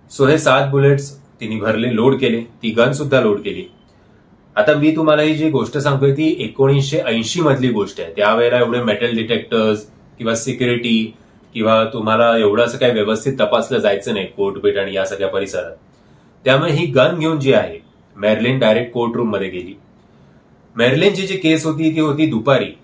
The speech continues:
आणि मेर्लिन सकाळीच अकरा बारा वाजता जाऊन तिकडे बसली होती आणि स्वतःच्या केसचा नंबर कधी लागतोय याची वाट बघत होती. क्लॉज जो आहे तो सुद्धा त्या जे, अ, कोर्टाच्या कंपाऊंडमध्ये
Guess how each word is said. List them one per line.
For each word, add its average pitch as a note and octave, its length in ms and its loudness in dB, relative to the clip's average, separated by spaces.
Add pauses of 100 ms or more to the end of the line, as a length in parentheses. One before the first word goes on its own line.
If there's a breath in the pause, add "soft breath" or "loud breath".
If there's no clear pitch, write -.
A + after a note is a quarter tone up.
(140)
आणि F#2+ 240 -10
मेर्लिन G#2 380 -8
सकाळीच A2 540 -4 (100)
अकरा G#2+ 240 -2
बारा G#2 200 4
वाजता G#2 260 -2
जाऊन G#2 220 -2
तिकडे G#2 180 -4
बसली G#2 340 0
होती - 320 0 (760)
आणि B2 240 0
स्वतःच्या C3+ 500 0
केसचा C3 380 0
नंबर A#2 300 0
कधी C3+ 260 2
लागतोय - 340 -2 (280)
याची A2+ 240 0
वाट A#2+ 220 4
बघत F#2+ 160 -4
होती. - 280 -16 (1160 soft breath)
क्लॉज D#3+ 300 4
जो D#3+ 160 0
आहे C3 340 2
तो C3+ 200 -2
सुद्धा C3+ 380 0
त्या C3+ 260 4
जे, B2 300 -2 (180)
अ, F2+ 100 -2
कोर्टाच्या B2 580 2
कंपाऊंडमध्ये B2+ 800 0